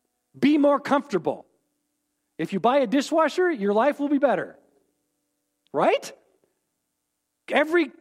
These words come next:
every marketing scheme in the history of commercials is about, "Here's how you can suffer less." Wear makeup,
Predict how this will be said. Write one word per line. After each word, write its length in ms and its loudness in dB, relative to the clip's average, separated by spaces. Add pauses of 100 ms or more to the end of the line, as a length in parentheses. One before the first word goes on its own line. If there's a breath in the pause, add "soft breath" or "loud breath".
(100)
every 260 0
marketing 520 0
scheme 420 0
in 80 0
the 80 -2
history 380 -2
of 120 -2
commercials 760 -2 (680)
is 160 -2
about, 360 0 (220 loud breath)
"Here's 240 -2
how 100 2
you 200 0
can 180 -4
suffer 340 -2
less." 540 -6 (1400)
Wear 200 0
makeup, 580 -2